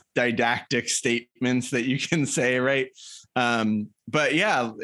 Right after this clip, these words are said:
scripture, there's so much story there. And so I think that can be a really different way of engaging spiritually. Um,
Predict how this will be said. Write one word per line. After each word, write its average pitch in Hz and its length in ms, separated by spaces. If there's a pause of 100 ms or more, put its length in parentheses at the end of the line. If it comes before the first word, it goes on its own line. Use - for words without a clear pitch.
scripture, 151 480
there's 120 220
so 135 100
much 113 220
story 113 480
there. 85 340 (100)
And 98 180
so 92 200
I 90 80
think 92 260
that 87 240
can 95 140
be 92 160
a 87 100
really 87 560
different 87 380
way 90 160
of 87 160
engaging 85 580
spiritually. 85 760 (400)
Um, 85 580